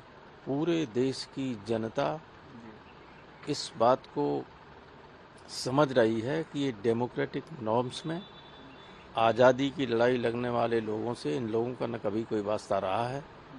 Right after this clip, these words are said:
Speaker 1: और इसलिए न इनके मन में उनके प्रति कोई सम्मान नहीं। ये केवल जयप्रकाश नारायण का नहीं, बल्कि देश के सभी स्वतंत्रता संग्राम सेनानियों का अपमान है। और मैं इस अवसर पर चाहूँगा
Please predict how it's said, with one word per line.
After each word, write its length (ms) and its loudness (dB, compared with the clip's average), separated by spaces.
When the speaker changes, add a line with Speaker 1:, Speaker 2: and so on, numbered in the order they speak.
Speaker 1:
और 140 4
इसलिए 340 0
न 140 -2
इनके 320 -4
मन 180 0
में 160 -2
उनके 240 -6
प्रति 240 -8
कोई 140 -2
सम्मान 440 -4
नहीं। 200 -14
ये 100 4
केवल 360 4
जयप्रकाश 540 4
नारायण 340 2
का 120 2
नहीं, 280 -2
बल्कि 280 2
देश 340 2
के 560 0
सभी 540 4
स्वतंत्रता 520 0
संग्राम 460 0
सेनानियों 540 -2
का 280 -4
अपमान 420 2
है। 240 -4
और 360 6
मैं 240 6
इस 160 2
अवसर 300 4
पर 180 0
चाहूँगा 580 0